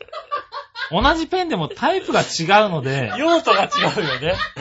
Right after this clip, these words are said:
Speaker 1: 両方使いますし、
Speaker 2: <laughs>
Speaker 1: どっちと言われても困るんですよ。
Speaker 2: あ、困る。確かにそうだな。
Speaker 1: うん。
Speaker 2: うん。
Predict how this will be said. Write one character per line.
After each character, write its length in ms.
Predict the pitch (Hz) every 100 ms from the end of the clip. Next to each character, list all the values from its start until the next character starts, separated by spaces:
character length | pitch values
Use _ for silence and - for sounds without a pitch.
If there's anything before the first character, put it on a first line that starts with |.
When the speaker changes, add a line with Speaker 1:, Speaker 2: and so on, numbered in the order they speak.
| 127 - - - - -
Speaker 1:
両 220 | 262 381
方 240 | 302 339 320
使 280 | - - 330
い 60 |
ま 140 | 339 311
す 120 | -
し、 400 | - 160 107 - 117 - 180 165
Speaker 2:
<laughs> 360 | 143 - -
Speaker 1:
ど 260 | 135 214 415
っ 40 |
ち 200 | 932 -
と 120 | - 370
言 100 | 202
わ 100 | 185
れ 60 |
て 80 | 170
も 120 | 160
困 300 | - 226 392
る 120 | 415
ん 60 | 240
で 120 | 160
す 120 | 127
よ。 300 | 147 135 113
Speaker 2:
あ、 100 | 143
困 220 | 151 151 165
る。 60 |
確 160 | 196 160
か 80 | 131
に 60 |
そ 100 | 113
う 20 |
だ 100 | 92
な。 80 | 110
Speaker 1:
う 40 | 143
ん。 520 | 147 143 127 117 104
Speaker 2:
う 40 |
ん。 40 | 98